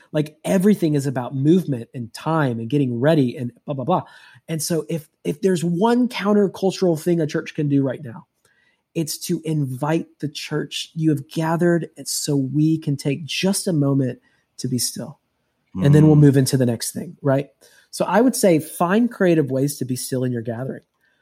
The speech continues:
Speaker 1: Um, on Wednesday nights, we've also created a, a thing called Seek,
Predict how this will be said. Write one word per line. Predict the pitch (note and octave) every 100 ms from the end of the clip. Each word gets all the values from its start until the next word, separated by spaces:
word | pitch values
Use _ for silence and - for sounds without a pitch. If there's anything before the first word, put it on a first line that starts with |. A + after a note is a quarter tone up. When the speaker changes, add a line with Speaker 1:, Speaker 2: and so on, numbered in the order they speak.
| _ _
Speaker 1:
Um, | - B2 A#2 - -
on | C#3
Wednesday | C#3+ D#3 D#3+
nights, | C3+ A#2+ A#2+ -
we've | B2+
also | B2 B2 B2+
created | - B2+ B2 B2
a, | A#2 A#2 -
a |
thing | - B2
called | - A2+
Seek, | - - C3+ -